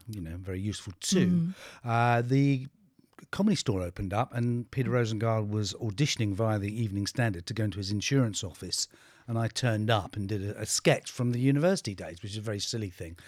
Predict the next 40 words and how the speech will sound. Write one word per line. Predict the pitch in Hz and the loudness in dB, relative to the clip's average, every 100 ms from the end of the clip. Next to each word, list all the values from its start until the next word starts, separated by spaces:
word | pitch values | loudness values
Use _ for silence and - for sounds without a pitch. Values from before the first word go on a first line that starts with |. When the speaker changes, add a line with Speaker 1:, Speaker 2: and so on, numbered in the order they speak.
| - - - | -20 -18 -10
Speaker 1:
like | 98 110 | -6 -2
a | |
man | 104 101 | 0 -2
who's | 90 | -2
got, | 98 - _ _ - | -6 -8 _ _ -8
talking | 104 | -6
about | 95 110 | -4 -2
rabies, | 117 104 90 | 0 0 -2
who | 123 | -4
gets | 113 147 - 120 | 2 0 0 -6
rabies | 92 90 92 | -6 -6 -6
while | 98 92 | -4 -4
he's | 90 | -4
talking | - 110 98 87 92 | -2 -2 -2 -8 -10
and | 95 - - | -10 -8 -4
<laughs> | - | -2
splutters | - - 117 - 98 | -2 0 -2 -4 -4
and | 113 | 0
all | 113 | 4
the | |
rest | 156 - 92 | 6 4 -4
of | |
it. | 80 - - - - 147 | -12 -18 -20 -20 -6 6
And | 147 147 147 131 131 | 10 10 10 6 6
then | 160 170 160 | 8 8 8
that | 160 180 | 6 6
was | 147 | 4
that. | 160 196 101 | 4 4 4
And | 120 | 4
then | 123 123 120 113 - | 4 4 4 0 0
me, | 123 135 123 117 | 4 6 6 4
Alexi | 107 113 123 - - 110 | 0 0 -2 -2 -2 0
and | 113 | 0
all | 110 | -2
the | 110 | 2
others, | 123 104 95 107 - | 2 2 -4 -6 -2
uh, | 113 | 0
Speaker 2:
Mm. | 190 | 2
Speaker 1:
turned | 139 127 120 | 4 4 4
up | 117 - | 2 0